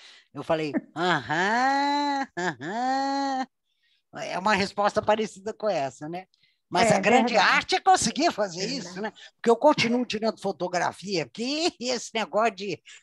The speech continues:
Speaker 1: enquadra o que interessa e deixa de fora. <laughs> Né? Como é que você, né? O olho, a educação do olhar, né? Nós temos a, a educação da palavra, a educação do texto, né? Mas é isso aí, é isso mesmo.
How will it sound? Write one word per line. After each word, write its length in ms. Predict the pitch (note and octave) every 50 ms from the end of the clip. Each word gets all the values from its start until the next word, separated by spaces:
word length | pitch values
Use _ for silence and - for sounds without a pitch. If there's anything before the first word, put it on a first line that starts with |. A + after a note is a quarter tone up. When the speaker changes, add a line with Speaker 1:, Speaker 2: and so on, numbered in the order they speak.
| _
Speaker 1:
enquadra 680 | G#3+ A3 - - - A3 A3 A#3 B3 - - B3+ A#3+ A3
o 100 | G3 -
que 120 | - D#4+
interessa 760 | A#3 - - A3+ A3 G3 F#3 G#3+ A#3 A3+ A3+ A3+ G#3+ - G#3+
e 60 | G3
deixa 340 | - - G#3+ G#3+ G3 - D#4+
de 120 | - G3 - _
fora. 280 | _ G3+ G#3 - - - _ _ _ - _ _
<laughs> 1040 | F3 - _ _ - - _ _ - - _ _ - - - _ _ - - - _ _ _ _ - - - - _ _
Né? 200 | - C#3+ E3+ E3+ - _
Como 180 | - - - A3+
é 60 | A3
que 80 | A3+
você, 340 | - - A3+ A#3 G3+ C#3+ - _ _ _ _ _ _ _ _
né? 240 | - C#3 D#3 E3+ - -
O 160 | - F3 F3 F3
olho, 320 | F3+ F#3+ F#3+ F#3 D3+ D3+
a 80 | D3+ D3+
educação 560 | D3+ D#3+ D#3+ - F3 D#3 - - - F3 E3+
do 160 | D#3 D3+ D3+
olhar, 460 | D3+ D3 C3 A#2+ B2+ D3 E3 D#3 C#3+ -
né? 200 | D#3 E3+ F#3+ G3 _ _ _ _ _ _ _ _ - - _ _ _ _ _ _ _ _ _ _ _ _
Nós 280 | G#2+ A#2+ B2+ C3+ C#3 -
temos 300 | - F3 E3+ E3 D3 D#3+
a, 220 | E3+ E3 D#3 - -
a 200 | - D3+ E3 F3
educação 520 | E3+ E3 E3 - - E3 - - - E3+
da 120 | E3 F3 F3
palavra, 480 | - F#3+ G3+ G3+ E3+ B2 B2 C3 D3+
a 20 | E3
educação 460 | D#3 - - D#3 D3 - - D#3 D3+
do 120 | D#3 E3 E3
texto, 560 | - _ C#3 B2 A2+ - - - - A2+ A#2+
né? 140 | B2+ C#3 C#3+ - _ _
Mas 180 | - C3 - E3+
é 80 | A3+ B3
isso 160 | A#3 - D4
aí, 260 | D#4+ F4 E4+ D4 - - _
é 120 | - -
isso 180 | - - - G#3
mesmo. 320 | B3+ C4+ A#3+ F#3 E3 E3+